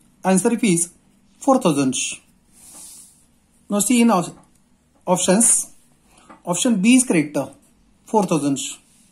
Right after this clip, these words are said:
Now profit or loss when sales rupees four lakhs. Formula is that profit is equal to sales into P V ratio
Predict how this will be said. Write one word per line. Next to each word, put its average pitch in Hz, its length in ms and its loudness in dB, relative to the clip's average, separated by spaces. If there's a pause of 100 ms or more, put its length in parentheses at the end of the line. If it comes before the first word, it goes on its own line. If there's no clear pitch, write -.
(1000)
Now 220 140 0
profit 240 400 -2
or 254 100 2
loss 185 520 -2 (1040)
when 196 400 -2 (680)
sales 247 380 2
rupees 262 340 0
four 196 180 0
lakhs. - 540 0 (1080)
Formula 214 420 2
is 247 120 0
that 175 320 0 (1500)
profit 185 560 2 (1160)
is 196 140 0
equal 233 160 0
to 247 80 2
sales - 720 0 (960)
into 208 260 0
P 208 200 0
V 202 100 2
ratio 175 400 0